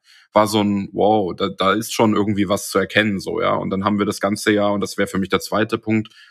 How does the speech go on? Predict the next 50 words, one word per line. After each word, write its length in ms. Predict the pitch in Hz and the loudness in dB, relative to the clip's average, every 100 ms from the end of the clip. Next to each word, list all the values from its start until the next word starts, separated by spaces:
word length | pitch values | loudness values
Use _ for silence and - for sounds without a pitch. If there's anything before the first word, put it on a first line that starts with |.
| _ | _
das 140 | - - | -8 -2
Ganze 400 | 104 104 107 92 | 0 0 -2 0
visualisiert, 840 | 101 98 95 95 95 156 - - - | -2 0 0 -2 0 0 -2 -8 -6
auch 300 | 95 95 - | -4 -4 -4
als 220 | 92 - | -6 -4
so 80 | 92 | -4
ein 60 | |
Schaubild. 600 | 92 107 120 120 120 117 | 0 0 2 2 0 0
Wir 80 | 92 | -2
haben 200 | 95 98 | -2 -2
diese 240 | 92 95 87 | -4 -6 -2
Bergwelt 720 | 101 113 - 104 104 107 101 | 2 0 0 0 2 0 -4
mit 140 | 95 | -6
diesen 180 | 90 101 | -6 -4
einzelnen 540 | 98 101 98 101 95 - - _ - | -4 -2 -2 -2 -6 -10 -20 _ -2
Etappen 640 | 104 120 117 120 120 113 | 0 0 0 0 0 0
und 200 | - 90 | -2 -2
den 100 | 92 | -4
verschiedenen 400 | - - 107 104 | -4 -2 0 -2
Phasen 460 | - 98 110 110 107 | -2 0 0 2 0
und 180 | 104 | 0
so, 320 | - 107 107 - _ _ - | -2 -2 -2 -4 _ _ -2
ähm, 180 | 92 101 | 0 0
für 160 | 101 | -2
uns 200 | 104 104 | -2 -2
ja 80 | 104 | 0
dann 160 | 101 98 | 0 0
auch 120 | 98 | 0
nochmal 220 | 101 101 | 0 0
weiter 240 | 98 101 | 0 -2
erarbeitet, 500 | 82 98 101 101 101 | -2 0 -2 -4 -4
haben 120 | 101 95 | -2 -2
bestimmte 360 | - 104 - | -2 -4 -4
Begriffe 400 | 90 - 151 - | -6 0 0 0
auch 120 | - | 0
nochmal 240 | 110 107 107 | 0 0 0
geschärft, 580 | - - 107 110 - 101 | -2 0 2 2 0 -6
wie 100 | 95 | -4
wir 80 | |
das 200 | 98 98 | -4 -4
entsprechend 520 | - - - 104 101 98 | -8 -10 -8 -6 -4 0
benennen 340 | 101 117 120 | 0 0 0
wollen, 240 | 107 107 | 2 2
damit 220 | 104 95 98 | 0 -2 -6
es 120 | - | -6
auch 140 | 95 | -4
in 100 | 92 | -4
dieses 280 | 95 90 - | -4 -8 -6
Setting 300 | 107 117 113 | -6 -4 -2
passt. 360 | 113 110 - | -2 -2 -8